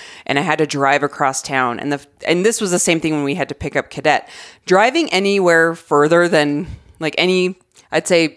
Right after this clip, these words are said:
ten minutes away from our house, we haven't really gone anywhere because obviously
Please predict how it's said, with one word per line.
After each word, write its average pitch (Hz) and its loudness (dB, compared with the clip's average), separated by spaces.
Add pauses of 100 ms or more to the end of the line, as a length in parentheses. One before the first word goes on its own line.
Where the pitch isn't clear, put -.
ten 156 0
minutes 160 0
away 143 2
from 147 0
our 139 0
house, 139 0
we 135 -6
haven't 139 -2
really 135 -6
gone 123 -4
anywhere 147 0
because 123 -4 (500)
obviously 156 -2